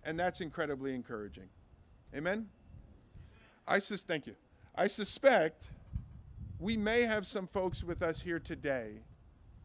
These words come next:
that need to get right with God. If that describes you,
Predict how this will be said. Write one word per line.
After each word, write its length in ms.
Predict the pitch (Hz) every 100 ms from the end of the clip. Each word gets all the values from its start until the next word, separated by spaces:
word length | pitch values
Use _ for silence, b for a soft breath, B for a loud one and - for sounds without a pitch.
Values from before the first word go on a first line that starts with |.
| - - - 147
that 160 | 165
need 220 | 160 175 160
to 60 |
get 200 | 156 151
right 180 | 139 139
with 200 | 135 127
God. 240 | 123 104 101 - - - - - - - - - - - - - - - - - - - - -
If 120 | 143
that 200 | 202 247
describes 640 | 262 - 208 185 180 147
you, 140 | 117